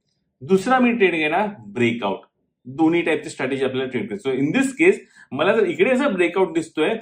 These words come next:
ब्रे-, ट्रेड दिसतोय, तर मी बघणार की बाबा something काहीतरी माझं ट्रेंड लाईन किंवा ॲडिशनल काही गोष्टी दि-, दाखवतात का, breakouts and एटसेट्रा. जर त्याचं उत्तर येस असेल किंवा ॲडिशनल मला काय एक तर, एक तर ब्रेकआउट, ट्रेंड लाईन ब्रेकआउट म्हणा किंवा ॲडिशनली मला काही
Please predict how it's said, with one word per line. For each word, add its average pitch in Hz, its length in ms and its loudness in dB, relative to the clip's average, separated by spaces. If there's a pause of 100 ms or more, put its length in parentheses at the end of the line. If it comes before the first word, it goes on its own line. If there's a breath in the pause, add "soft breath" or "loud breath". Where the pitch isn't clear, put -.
ब्रे-, 143 220 -2
ट्रेड 147 300 -4
दिसतोय, 139 280 -4
तर 190 40 -4
मी 202 100 0
बघणार 147 480 -2
की 247 140 -4
बाबा 233 140 2
something 233 600 -4
काहीतरी 214 480 -2
माझं 202 260 0
ट्रेंड 175 400 -4
लाईन 170 380 -2
किंवा 175 200 -4
ॲडिशनल 156 420 -6
काही 165 160 -8
गोष्टी 151 500 -8 (300 loud breath)
दि-, 135 220 0
दाखवतात 147 580 0
का, 147 80 0
breakouts 127 480 -2
and 135 80 -4
एटसेट्रा. 123 460 -4 (380 loud breath)
जर 220 140 4
त्याचं 220 180 0
उत्तर 190 360 0 (100)
येस 190 260 2
असेल 135 340 -2
किंवा 180 140 -2 (120)
ॲडिशनल 160 420 -2
मला 175 200 0
काय 156 260 -4
एक 143 120 -14
तर, 156 40 -2
एक 131 280 -6
तर 156 80 -6
ब्रेकआउट, 147 340 -2
ट्रेंड 143 320 -4
लाईन 151 140 -2
ब्रेकआउट 143 280 -2
म्हणा 135 200 -2
किंवा - 440 -6
ॲडिशनली 160 360 0
मला 165 180 -2
काही 170 140 -4